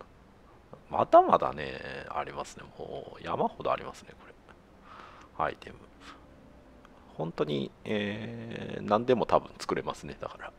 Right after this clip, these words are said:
あの、マイクラとかよりも細かいブロックで作れるので、えー、時間がね、あと根気がある人はね、えー、すごいたくさんいろんなもの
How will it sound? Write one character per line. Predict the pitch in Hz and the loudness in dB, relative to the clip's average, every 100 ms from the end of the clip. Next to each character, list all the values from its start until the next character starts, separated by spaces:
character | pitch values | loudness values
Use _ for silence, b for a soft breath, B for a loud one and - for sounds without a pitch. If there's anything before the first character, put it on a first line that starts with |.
| - | -10
あ | 90 76 | -6 -6
の、 | 73 76 | -6 0
マ | 87 | 0
イ | 87 | 2
ク | - | 2
ラ | 85 87 - | 4 4 2
と | - | -4
か | - | -6
よ | - | -8
り | - | -8
も | 82 71 | -8 -2
細 | 90 85 | 0 0
か | - 95 | 6 6
い | - - B B B B | 6 -10 B B B B
ブ | 95 | -2
ロ | 82 | -2
ッ | |
ク | - - | -2 -10
で | 76 | -10
作 | - - | -8 -8
れ | 78 | -8
る | 69 | -10
の | - - | -12 -14
で、 | - - | -14 -12
え | 85 76 - - - 78 | -10 -10 -10 -12 -12 -10
ー、 | - | -4
時 | - | 12
間 | 110 104 104 104 101 101 98 | 12 12 4 0 0 0 0
が | 92 90 | 4 4
ね、 | 107 - - | 4 -6 -18
あ | - 80 | -6 -6
と | - 82 | -6 -2
根 | 90 82 | -2 -2
気 | - | -4
が | 82 82 | 0 0
あ | |
る | 85 | -2
人 | - - | -8 -8
は | 85 | -8
ね、 | - B B B | -10 B B B
え | 87 82 76 76 | -8 -6 -6 -8
ー、 | |
す | - - | -10 -2
ご | 90 | -2
い | 71 - - B B - B B B - | -2 -8 -18 B B -20 B B B -14
た | - | -6
く | - | -4
さ | - 80 | 0 0
ん | - | 0
い | 90 | -4
ろ | 85 | -4
ん | 76 | -2
な | |
も | 67 | -6
の | - | -8